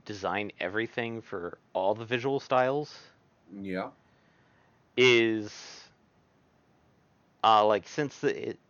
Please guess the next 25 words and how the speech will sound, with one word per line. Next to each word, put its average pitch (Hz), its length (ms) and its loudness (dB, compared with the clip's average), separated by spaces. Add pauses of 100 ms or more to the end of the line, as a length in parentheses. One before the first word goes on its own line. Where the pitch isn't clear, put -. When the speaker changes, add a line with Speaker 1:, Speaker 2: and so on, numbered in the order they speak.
(100)
Speaker 1:
since 165 240 0
it 147 80 2
looks 160 260 -2
like 135 220 4
the 120 140 -2
Zelda 113 640 2 (100)
Maker 110 380 -4
would 104 180 -8
probably 120 300 4
be 113 160 -4
mostly 92 480 -6
top-down, 117 640 -8 (1700)
I 127 80 8
wonder 143 240 4
how 131 200 4
they 127 100 2
would 123 180 0
do 117 120 0
a 107 60 0
top-down 110 560 0
version 107 600 -4 (200)
of, 92 680 -2 (1040)
uh, 67 220 -4
essentially, 110 760 -4 (1800)
uh, 92 360 2